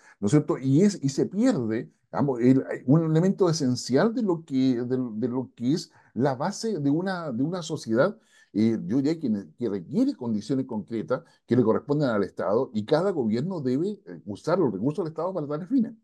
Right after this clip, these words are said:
Entonces, entonces, cuando se cita el cosena ahora, ya, si no hay resultado, ah,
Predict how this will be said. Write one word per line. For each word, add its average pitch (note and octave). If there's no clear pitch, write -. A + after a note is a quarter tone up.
Entonces, C3+
entonces, C#3
cuando F#2+
se D#2
cita C3+
el A3+
cosena A3
ahora, F#2
ya, A2
si G#2+
no B2
hay G3+
resultado, F#3+
ah, E2+